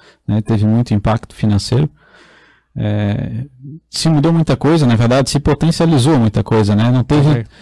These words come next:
Speaker 1: mudanças tão drásticas, né? A gente fala, "Ah, agora a reunião é tudo online e tal",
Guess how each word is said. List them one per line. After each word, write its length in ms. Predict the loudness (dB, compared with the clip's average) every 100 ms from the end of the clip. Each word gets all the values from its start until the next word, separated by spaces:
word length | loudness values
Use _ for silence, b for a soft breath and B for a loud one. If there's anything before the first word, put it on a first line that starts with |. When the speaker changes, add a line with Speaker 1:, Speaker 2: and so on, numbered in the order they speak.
| B -2
Speaker 1:
mudanças 800 | 0 2 2 2 2 0 0 -8 b b b -2
tão 180 | 0 2
drásticas, 480 | 4 2 0 0 0
né? 80 |
A 40 | 2
gente 200 | 0 0
fala, 200 | 0 2
"Ah, 220 | 2 2
agora 320 | 2 2 0 2
a 80 | 2
reunião 360 | 2 2 2
é 40 | 2
tudo 220 | 0 2
online 520 | 2 2 2 2 0
e 20 |
tal", 280 | 0 0